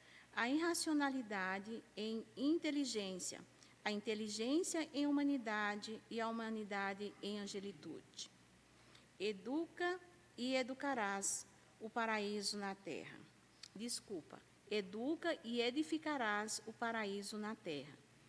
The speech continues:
Se sabemos que o Senhor habita em nós, aperfeiçoemos a nossa vida a fim de manifestá-lo.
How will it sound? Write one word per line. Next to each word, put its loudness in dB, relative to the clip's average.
Se -6
sabemos 2
que -2
o 2
Senhor 2
habita -4
em -2
nós, -2
aperfeiçoemos 2
a 0
nossa -2
vida -4
a 4
fim -2
de -4
manifestá-lo. -2